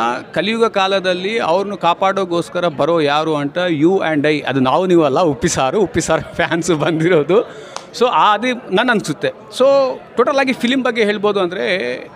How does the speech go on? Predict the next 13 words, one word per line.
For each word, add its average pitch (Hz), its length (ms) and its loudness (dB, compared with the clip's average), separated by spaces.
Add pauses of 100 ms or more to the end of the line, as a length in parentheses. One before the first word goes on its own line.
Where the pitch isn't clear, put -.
(220)
ಫಿಲ್ಮ್ 190 340 -2
ಪಿಕ್ಚರ್ 180 400 -4
ಗೇಟ್ 170 240 -2
ಓಪನ್ 170 180 0
ಆಗ್ಬೋದು, 135 340 0
ಥಿಯೇಟರ್ 156 340 0
ಬೋರ್ಡು 147 460 -2
ಒಳಗಡೆ 165 300 2
ಕೂತ್ಕೊಂಡು 165 460 0
ನೋಡ್ತಾ 156 380 2
ಇರ್ತಾರೆ, 151 300 0
ನೋಡ್ತಾ 143 340 2
ಇರ್ತಾರೆ. 147 400 0